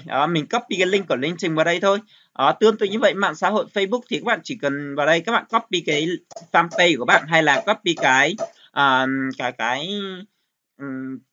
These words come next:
profile của bạn đó, các bạn cho vào đây là được, đúng không ạ? Đó, người ta click vào chỗ này thì ngay lập tức người ta sẽ, à, bay thẳng vào trong Facebook của bạn, đúng không ạ? Đó. Đó, ok,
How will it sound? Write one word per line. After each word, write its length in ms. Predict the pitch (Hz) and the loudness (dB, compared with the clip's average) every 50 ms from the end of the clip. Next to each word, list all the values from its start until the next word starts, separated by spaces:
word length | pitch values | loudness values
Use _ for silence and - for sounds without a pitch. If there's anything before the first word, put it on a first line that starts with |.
| _ _ - | _ _ -2
profile 460 | 190 185 175 - 185 170 170 143 120 | -2 -2 0 2 4 4 4 4 2
của 60 | 131 | 2
bạn 180 | 208 226 175 156 | 2 2 2 2
đó, 180 | 147 165 190 - | -2 -4 -6 -8
các 60 | 233 | -10
bạn 120 | 240 - - | -10 -10 -8
cho 160 | - 208 190 185 | -4 -2 -2 0
vào 140 | 170 147 | 0 2
đây 160 | 151 170 196 185 | 2 2 2 2
là 100 | 156 143 | 2 2
được, 220 | 151 151 143 - _ | 0 -2 -4 -4 _
đúng 280 | _ _ - 131 135 | _ _ -10 -8 -4
không 20 | 175 | -4
ạ? 160 | 196 - - _ | -4 -4 -4 _
Đó, 220 | - 127 135 156 180 | -6 -4 -4 -4 -2
người 100 | 156 143 | -4 -4
ta 100 | 120 165 | -4 -4
click 300 | - - - 254 247 - | -6 -4 -6 -8 -6 -6
vào 160 | 175 147 135 | -6 -6 -6
chỗ 140 | 131 143 151 | -6 -8 -6
này 260 | 160 143 131 143 147 - | -4 -2 -2 -2 -4 -6
thì 80 | 143 131 | -8 -6
ngay 160 | 131 151 156 | -4 -2 -2
lập 120 | 151 135 - | -2 -2 -2
tức 120 | - 202 175 | -4 -6 -6
người 180 | 160 147 135 | -6 -6 -6
ta 180 | 113 139 139 135 | -4 -4 -6 -6
sẽ, 200 | - - 139 139 139 - - - _ _ _ _ _ | -6 -8 -8 -8 -8 -10 -14 -16 _ _ _ _ _
à, 120 | - 139 | -10 -4
bay 280 | 131 147 156 156 151 151 - | 2 4 6 6 4 4 0
thẳng 260 | - 160 127 113 117 | -2 -2 -2 -2 -2
vào 180 | 117 127 123 117 | -4 -6 -8 -8
trong 200 | - 160 151 156 | -8 -8 -8 -8
Facebook 380 | 156 - 156 147 151 202 220 214 - - | -8 -10 -8 -4 -2 -2 -2 -2 -4 -6
của 60 | - | 0
bạn, 240 | 127 185 147 85 92 127 | 2 2 2 2 -2 -12
đúng 100 | - - | -10 -8
không 80 | 175 | -8
ạ? 120 | 170 - _ _ _ _ _ _ _ _ _ _ - | -8 -8 _ _ _ _ _ _ _ _ _ _ -12
Đó. 280 | 120 120 127 151 156 - _ _ _ _ _ _ _ _ _ _ _ _ _ _ _ _ - - _ _ _ | -6 -2 -2 -2 -2 -6 _ _ _ _ _ _ _ _ _ _ _ _ _ _ _ _ -20 -20 _ _ _
Đó, 120 | - 127 131 | -6 -4 -2
ok, 180 | 156 160 - | -2 -2 -2